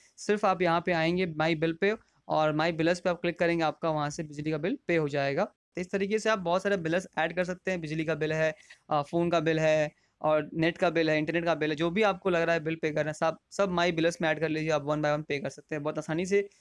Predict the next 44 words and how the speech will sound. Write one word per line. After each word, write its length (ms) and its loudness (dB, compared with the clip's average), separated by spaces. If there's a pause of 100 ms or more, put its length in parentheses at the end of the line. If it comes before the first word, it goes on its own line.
सारे 260 0
बिल 160 0
आप 120 0
मंथली 260 -4
पे 140 -2
कर 140 -4
सकते 260 -8
हैं 80 -4
यहाँ 200 -4
पे। 120 -2 (420)
और 100 2
यहाँ 180 4
पे 100 2
ऑटो 360 0
डेबिट 240 2
का 100 2
भी 80 2
ऑप्शन 240 2
आता 260 2
है, 140 2
but 220 -2
आप 200 -2
उसको 220 -6
हाइड 300 -2
रखिए, 320 -4 (400)
ऑटो 180 -2
डेबिट 280 0 (100)
on 100 2
मत 180 -2
रखिए, 320 -2 (460)
तो 160 2
आपको 380 2
हर 140 0
महीने 180 0
अपने 220 0
आप 160 0
पैसे 200 0
नहीं 120 0
कटेंगे, 280 -2
आपको 180 -2
खुद 240 -6
पे 100 2
करना 220 -2
पड़ेगा। 360 -4